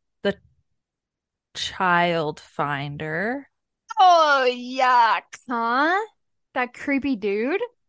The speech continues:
Speaker 1: Ugh. But he
Speaker 2: Yeah.
Speaker 1: learned from a creepy dude. So then
Speaker 2: Yeah.
Speaker 1: are you like, is it, anyways, it's
Speaker 2: Maybe it's
Speaker 1: fucked,
Speaker 2: nature
Speaker 1: but
Speaker 2: versus
Speaker 1: then
Speaker 2: nurture, yeah.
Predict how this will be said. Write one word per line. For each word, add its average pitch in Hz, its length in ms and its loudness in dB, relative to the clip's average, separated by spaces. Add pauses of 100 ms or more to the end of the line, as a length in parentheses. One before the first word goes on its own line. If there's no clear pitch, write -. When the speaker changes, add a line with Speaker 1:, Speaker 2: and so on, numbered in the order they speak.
(1400)
Speaker 1:
Ugh. 277 680 10 (580)
But 247 160 8
he 247 100 4
Speaker 2:
Yeah. 226 120 0
Speaker 1:
learned 269 340 6
from 233 220 6
a 208 60 6
creepy 202 380 -4
dude. 156 420 -4 (340)
So 226 240 2
then 214 180 6
Speaker 2:
Yeah. 220 60 6
Speaker 1:
are 220 40 6
you 214 160 4
like, 196 320 2 (960)
is 233 200 8
it, 208 220 4 (420)
anyways, 170 560 -4 (180)
it's 240 180 4
Speaker 2:
Maybe 254 160 4
it's 151 100 6 (140)
Speaker 1:
fucked, - 100 -10
Speaker 2:
nature 233 220 -2
Speaker 1:
but 233 80 6
Speaker 2:
versus 233 220 4
Speaker 1:
then 202 160 4
Speaker 2:
nurture, 240 460 -4
yeah. 185 240 -8